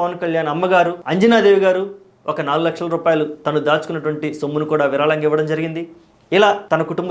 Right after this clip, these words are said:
సభ్యులు కూడా సపోర్ట్ చేయడంతోటి జనసేన పార్టీ ఇవాళ రోజున అత్యధిక మెజారిటీతో గెలవడం జరిగింది. నాకు తెలిసినంత వాటికి బయట నుంచి వచ్చిన ఫండ్స్ చాలా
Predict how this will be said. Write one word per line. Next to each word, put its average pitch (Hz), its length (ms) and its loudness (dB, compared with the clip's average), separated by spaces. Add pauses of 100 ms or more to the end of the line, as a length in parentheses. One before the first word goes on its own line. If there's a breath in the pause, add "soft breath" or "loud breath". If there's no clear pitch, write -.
సభ్యులు 160 320 -2
కూడా 156 140 2 (440)
సపోర్ట్ 180 360 -2
చేయడంతోటి 180 500 0 (240)
జనసేన 170 380 4
పార్టీ 165 260 2
ఇవాళ 151 220 2
రోజున 151 200 0
అత్యధిక 165 400 -2
మెజారిటీతో 143 460 0
గెలవడం 127 320 -2
జరిగింది. 120 300 -4 (260)
నాకు 220 220 4 (100)
తెలిసినంత 196 400 0
వాటికి 127 280 -4 (260)
బయట 226 200 4 (120)
నుంచి 226 220 -2 (100)
వచ్చిన 196 240 -2 (140)
ఫండ్స్ 175 240 -2 (140)
చాలా 156 180 0